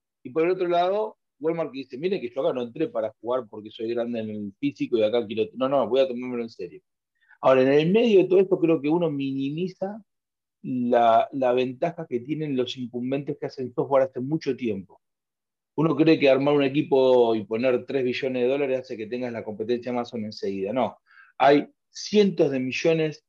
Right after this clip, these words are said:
de ciclos de optimización en la operación de una compañía que pasa no solo por el software desarrollado, por el conocimiento del cliente, por la implementación de los modes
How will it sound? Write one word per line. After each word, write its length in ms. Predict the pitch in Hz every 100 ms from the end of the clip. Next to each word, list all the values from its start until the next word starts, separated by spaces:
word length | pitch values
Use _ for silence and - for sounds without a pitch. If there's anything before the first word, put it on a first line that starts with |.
| -
de 80 |
ciclos 400 | 120 - 147 139
de 60 | 123
optimización 840 | 113 107 110 110 110 - 139 156 -
en 100 | 117
la 80 | 113
operación 440 | 107 113 - 139
de 40 | 135
una 120 | 113
compañía 560 | 110 107 120 147 147 - - _ _
que 120 | -
pasa 260 | - 135 127
no 80 | 156
solo 240 | 180 139
por 140 | 110 110
el 140 | 107
software 420 | - 160 147 127
desarrollado, 760 | 113 107 107 110 - 139 139 120
por 120 | 120
el 40 | 107
conocimiento 480 | 110 110 127 135 120
del 120 | 104
cliente, 480 | 113 131 127 113 107
por 300 | 113 113 120 _ _ -
la 80 | 117
implementación 720 | 107 110 110 110 107 135 131
de 80 | 123
los 160 | 120
modes 340 | 123 131 131